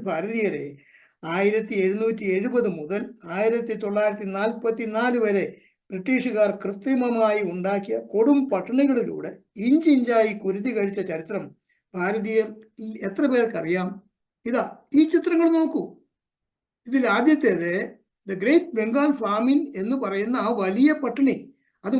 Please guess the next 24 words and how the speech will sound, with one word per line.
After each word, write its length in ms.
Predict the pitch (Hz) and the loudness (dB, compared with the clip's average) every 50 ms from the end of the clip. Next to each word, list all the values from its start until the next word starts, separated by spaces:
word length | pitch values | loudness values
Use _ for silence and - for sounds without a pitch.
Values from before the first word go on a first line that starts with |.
| 214 185 | -2 -2
മനഃപൂർവ്വം 580 | 175 185 226 262 254 - - 302 302 302 294 285 262 | -2 -2 -2 -2 -2 0 2 4 4 6 6 4 4
ബ്രിട്ടീഷുകാര് 720 | 220 214 196 302 294 277 269 240 214 202 196 196 202 226 269 330 - - _ _ _ _ _ _ _ _ _ _ 208 | 2 2 0 0 0 2 2 0 0 0 0 0 0 0 0 -2 -2 -8 _ _ _ _ _ _ _ _ _ _ -6
ഉണ്ടാക്കിയതാണ്. 580 | 220 226 254 269 269 294 269 254 240 226 196 160 147 175 | -2 0 2 2 4 2 2 2 2 0 -2 -2 -4 -4
ഭാരതത്തിൽ 400 | 190 214 226 247 240 247 262 247 247 | -2 0 0 0 0 0 0 0 0
നിന്ന് 160 | 254 254 269 269 254 | 0 2 0 0 0
സർവ്വ 240 | 220 208 220 233 294 285 269 | -2 -2 0 2 0 2 2
സാധനങ്ങളും 500 | 233 220 226 233 247 247 247 254 277 277 269 214 | 2 0 0 0 -2 -2 -2 0 0 0 0 -2
ബ്രിട്ടനിലേക്ക്, 580 | 208 196 - 254 254 254 240 240 240 240 302 285 233 | -4 -6 -6 -4 -2 2 4 4 4 4 4 2 2
യൂറോപ്പിലേക്ക് 560 | 202 214 233 262 262 262 240 240 240 240 269 247 202 | 2 0 -2 -2 -4 -2 0 0 0 0 0 -2 -4
എക്സ്പോർട്ട് 440 | 202 - - - 302 285 285 277 269 233 | -4 -6 -6 -4 -2 -2 0 0 0 0
ചെയ്തിട്ട് 340 | 202 202 208 202 208 302 311 302 - | 0 0 0 -2 -4 -6 -8 -6 -6
ഭാരതീയരെ 480 | 180 180 190 226 240 233 247 262 269 269 - - | -4 -2 -2 -2 0 0 0 2 2 0 0 -2
പട്ടിണിക്കിട്ട് 500 | 226 226 285 285 277 277 285 277 277 285 277 269 | -4 0 4 4 4 4 4 2 0 -2 -2 0
കൊന്നതിന്റെ 540 | 262 262 285 277 269 311 285 294 302 349 359 - - - _ _ - 190 185 214 | 2 2 2 2 2 2 2 2 2 0 -4 -8 -16 -20 _ _ -12 -8 -4 -2
ആദ്യത്തെ 320 | 262 262 294 285 285 294 277 277 | 0 2 2 2 2 2 0 0
ഒരു 80 | 262 240 233 | 2 2 2
വലിയ 200 | 240 269 294 320 320 - - - _ - - - | 2 4 4 2 2 -2 -6 -16 _ -16 -4 0
കൊടും 200 | 233 269 320 320 311 247 | 2 4 6 4 4 4
പട്ടിണിയായിരുന്നു 720 | 233 233 311 302 294 254 220 208 214 208 220 226 226 226 226 226 - - _ _ _ _ _ - 208 | 2 4 6 6 6 6 6 4 4 2 2 0 0 0 0 -2 -6 -14 _ _ _ _ _ -2 0
ആയിരത്തി 300 | 214 226 240 233 - 254 226 208 | 2 4 2 2 2 2 2 2
എഴുന്നൂറ്റി 340 | 202 214 233 240 240 233 208 | 2 2 0 -2 -2 0 0
എഴുപത് 280 | 202 220 240 247 240 233 202 | 0 0 0 0 -2 -2 -2
മുതൽ 180 | 190 196 214 226 202 185 | -2 -2 -2 -2 -2 -2
നീണ്ടുനിന്ന 500 | 190 208 233 240 202 175 160 160 160 | -2 -2 -2 -4 -4 -4 -6 -6 -6